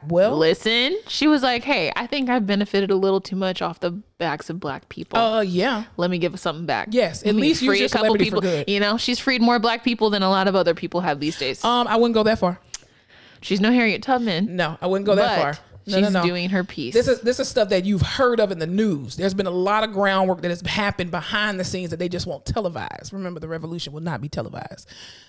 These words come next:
Speaker 1: Shouts out to Gil Scott-Heron.
Speaker 2: Watching a lot of
Speaker 1: Mm-hmm.
Speaker 2: documentaries these days, huh?
Speaker 1: No, that's just a, I mean, he's an amazing poet. Was an amazing poet. Back in the Black
Speaker 2: Mm.
Speaker 1: Panther Renaissance days. Mm-hmm.
Speaker 2: I know about
Speaker 1: That's right.
Speaker 2: Panthers, Wakanda Forever.
Speaker 1: That's right.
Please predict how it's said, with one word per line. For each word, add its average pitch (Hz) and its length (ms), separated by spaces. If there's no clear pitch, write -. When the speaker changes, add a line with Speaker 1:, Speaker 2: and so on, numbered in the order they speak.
Speaker 1:
Shouts 185 320
out 170 140
to 156 60
Gil 156 140
Scott-Heron. 143 380
Speaker 2:
Watching 170 300
a 165 100
lot 180 180
of 180 120
Speaker 1:
Mm-hmm. 160 400
Speaker 2:
documentaries 180 580
these - 180
days, - 300
huh? 196 160
Speaker 1:
No, 320 240
that's 254 180
just 330 180
a, 160 120
I 208 120
mean, 196 200
he's 262 200
an 208 100
amazing 180 380
poet. 226 300
Was 180 280
an 185 80
amazing 143 340
poet. 135 300
Back 202 200
in 196 100
the 160 200
Black 302 260
Speaker 2:
Mm. 254 60
Speaker 1:
Panther 196 300
Renaissance 180 480
days. 180 320
Mm-hmm. 190 280
Speaker 2:
I 190 80
know 190 160
about 214 180
Speaker 1:
That's - 120
right. 196 80
Speaker 2:
Panthers, 185 340
Wakanda 180 380
Forever. 196 440
Speaker 1:
That's - 200
right. 151 260